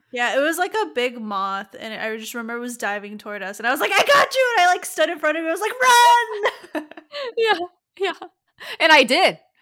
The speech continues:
Speaker 1: Yeah,
Speaker 2: I
Speaker 1: yeah,
Speaker 2: left
Speaker 1: you
Speaker 2: you
Speaker 1: did.
Speaker 2: behind. <laughs> I
Speaker 1: I
Speaker 2: was like,
Speaker 1: know.
Speaker 2: "Goodbye."
Speaker 1: I was like, "I'll fend it off."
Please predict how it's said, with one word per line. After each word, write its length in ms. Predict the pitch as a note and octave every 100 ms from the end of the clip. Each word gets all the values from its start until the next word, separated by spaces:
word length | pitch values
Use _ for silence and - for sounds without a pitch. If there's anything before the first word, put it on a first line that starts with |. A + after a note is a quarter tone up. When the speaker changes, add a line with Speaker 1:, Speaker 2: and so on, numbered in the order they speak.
| -
Speaker 1:
Yeah, 240 | C4 E4
Speaker 2:
I 100 | D#4+
Speaker 1:
yeah, 40 | B3+
Speaker 2:
left 180 | C4+ E4+
Speaker 1:
you 0 |
Speaker 2:
you 60 |
Speaker 1:
did. 20 |
Speaker 2:
behind. 500 | D#4+ - D4+ B3 A#3+ - -
<laughs> 120 | -
I 80 | F#4
Speaker 1:
I 40 | D4+
Speaker 2:
was 200 | E4 -
like, 200 | F4+ F4
Speaker 1:
know. 0 |
Speaker 2:
"Goodbye." 360 | E4+ B3+ D4+ - G#4 _
Speaker 1:
I 60 | D4
was 100 | D4+
like, 200 | D#4+ E4
"I'll 220 | F4 A#4
fend 260 | A4 G#4+ G4+
it 120 | G#4
off." 380 | G4 G4 F#4+ G4+